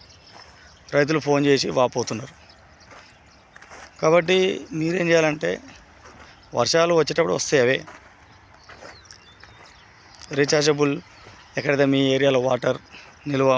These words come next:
ఉంటుందో, ఉండే ప్రదేశం ఉంటుందో తెలుసుకొని అక్కడ బోర్ చుట్టూ, బోర్ దగ్గర ప్రాంతాల్లో ఓ ఫారం పాండ్ లాంటివి అవి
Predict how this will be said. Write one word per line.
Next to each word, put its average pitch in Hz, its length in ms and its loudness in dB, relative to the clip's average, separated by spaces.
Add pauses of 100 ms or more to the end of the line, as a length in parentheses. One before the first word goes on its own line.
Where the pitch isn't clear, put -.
(100)
ఉంటుందో, 123 280 -4 (800)
ఉండే 135 180 0
ప్రదేశం 135 340 2 (100)
ఉంటుందో 127 300 -2
తెలుసుకొని 147 380 -2
అక్కడ 147 180 0 (800)
బోర్ 147 240 0
చుట్టూ, 170 240 -4 (1300)
బోర్ 139 200 2
దగ్గర 147 260 0
ప్రాంతాల్లో 135 440 -2 (580)
ఓ 135 120 -6
ఫారం 135 280 2
పాండ్ 131 220 0 (120)
లాంటివి 120 320 -2 (1600)
అవి 131 140 -2